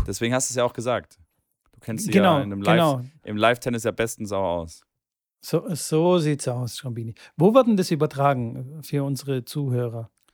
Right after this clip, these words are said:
Speaker 2: Wo kann man das
Speaker 1: Das
Speaker 2: sehen?
Speaker 1: wird auf, das wird auf Tennis T V wird's auf jeden Fall übertragen und auf Wow, also auf, äh, dem Sky Go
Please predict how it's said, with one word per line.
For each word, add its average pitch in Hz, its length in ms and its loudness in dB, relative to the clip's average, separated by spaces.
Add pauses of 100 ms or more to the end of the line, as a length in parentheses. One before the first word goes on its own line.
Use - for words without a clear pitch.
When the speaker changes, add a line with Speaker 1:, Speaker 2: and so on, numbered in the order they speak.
(240)
Speaker 2:
Wo 139 140 0
kann 196 180 2
man 170 80 2
das 147 140 -2
Speaker 1:
Das 113 140 -6
Speaker 2:
sehen? 135 120 0
Speaker 1:
wird 135 60 0
auf, 135 320 -2 (800)
das 117 160 -6
wird 147 100 -4
auf 143 100 0
Tennis 165 360 -6
T 180 160 -10
V 180 180 -10
wird's 180 160 -10
auf 170 100 -8
jeden 175 140 -6
Fall 165 160 -2
übertragen 151 420 -4
und 135 220 -8
auf 127 540 -4
Wow, 104 680 4 (100)
also 98 480 -4
auf, 95 640 -2
äh, 92 280 -2
dem 92 400 -6
Sky 101 420 -2
Go 107 480 -2